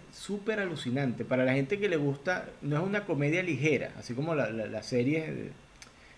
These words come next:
como Friends, como este tipo de series que son comedias ligeras donde, bueno, eh,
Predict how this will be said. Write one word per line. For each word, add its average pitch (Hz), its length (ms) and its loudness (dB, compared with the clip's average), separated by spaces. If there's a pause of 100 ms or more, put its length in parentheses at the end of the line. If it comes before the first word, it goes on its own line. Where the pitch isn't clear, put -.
como 127 180 4
Friends, 147 800 4 (400)
como 131 220 4
este 165 160 2
tipo 190 220 0
de 180 100 4
series 160 260 2
que 175 80 2
son 127 160 -4
comedias 165 420 0
ligeras 151 460 4
donde, 143 240 2
bueno, 135 240 0 (240)
eh, 98 100 -8